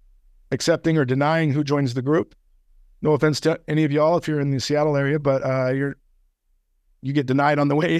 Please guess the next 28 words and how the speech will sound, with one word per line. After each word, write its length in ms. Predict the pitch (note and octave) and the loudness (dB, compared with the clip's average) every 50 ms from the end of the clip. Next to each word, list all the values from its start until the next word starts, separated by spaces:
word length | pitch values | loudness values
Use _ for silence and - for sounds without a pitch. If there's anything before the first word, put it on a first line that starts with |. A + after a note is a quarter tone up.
| E3 - | -2 -2
in. 260 | F#3 D#3+ F3 D#3 C3+ _ _ _ _ _ _ _ _ _ | -4 -2 -4 -6 -10 _ _ _ _ _ _ _ _ _
There 100 | - D3 | -2 0
are 160 | D#3+ D#3+ D3+ D3 | 2 2 2 0
zero 400 | C3+ C#3+ D#3+ F3 F3 F3+ F3 E3+ | 0 -2 -2 0 0 0 0 0
real 220 | D#3 E3 E3 E3+ | 0 0 0 0
estate 260 | E3+ - - E3+ D#3+ | -2 -2 -2 -2 0
agents 380 | E3 E3 E3 D#3 D#3+ D#3+ - - | 0 -2 -2 -2 -2 -4 -4 -4
and 120 | D#3 D3+ C3 | -4 -4 -2
zero 300 | B2 C#3+ D3+ D#3 D#3 D3 | -2 -2 0 2 2 2
lenders 440 | C#3+ D3+ D3+ D3 C#3+ C3+ C3 A#2 | 2 0 0 2 0 0 0 0
in 100 | B2+ C3+ | -2 -2
any 260 | C3+ C3 C#3+ C#3+ D3 D3 | 0 0 0 0 2 0
of 120 | C#3 B2 | 0 -2
the 100 | B2 C3 | -4 -6
three 200 | - - C#3+ C#3 | -4 -2 -2 -2
groups 260 | C3 C#3 C#3 C3 B2 - | 0 -2 -4 -4 -2 -2
that 100 | C3+ B2 | 0 0
I 60 | A#2+ | 0
run, 300 | B2+ - - - - C#3+ - _ _ _ - _ _ _ _ _ _ - | 0 -2 -6 -8 -10 -12 -18 _ _ _ -20 _ _ _ _ _ _ -8
uh, 160 | - A#2+ B2 | -4 -4 -4
'cause 140 | B2 - B2+ | -2 -2 0
those 200 | C3+ D3 C#3 C3+ | 0 0 0 0
are 60 | C#3 | 0
my 200 | C3+ C#3 C3+ C#3 | 0 0 0 0
little 160 | C#3 C#3 C3+ B2+ | 0 0 -2 -2
farm 280 | - C#3 C3+ C#3 C#3 | -2 -2 0 0 0
areas, 380 | C#3 C3+ C#3 C#3 C#3 C#3 B2+ C3 C3+ B2+ _ _ - | 0 -2 0 -2 -2 -2 -4 -4 -8 -8 _ _ -6
and 220 | C3 A#2+ A#2+ B2 | -6 -4 -4 -6